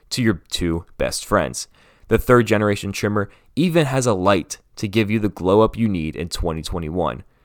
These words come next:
It's also time to freshen up down there this year with a crop preserver. It's an anti-chafing ball deodorant and moisturizer. You already put be-, you already put deodorant on your armpits.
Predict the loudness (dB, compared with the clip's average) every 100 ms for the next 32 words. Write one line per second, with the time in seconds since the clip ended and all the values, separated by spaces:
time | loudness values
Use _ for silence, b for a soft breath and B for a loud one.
0 | _ _ -2 4 6 6 2 0 -2 -4
1 | 0 0 0 -4 -2 0 0 0 0 0
2 | -2 -6 -4 -2 -4 b b b -4 -2
3 | -2 -2 4 4 4 0 0 2 2 0
4 | 2 -4 -6 _ _ _ _ -8 -4 -4
5 | -4 _ -2 0 2 0 2 0 0 -2
6 | 4 4 4 2 2 0 -2 -2 -2 0
7 | -2 -2 -4 -4 -6 -8 -10 b b _
8 | 4 4 4 2 2 -2 -8 _ -10 0
9 | 4 6 6 4 2 2 0 0 -2 -4
10 | -2 0 2 4 4 0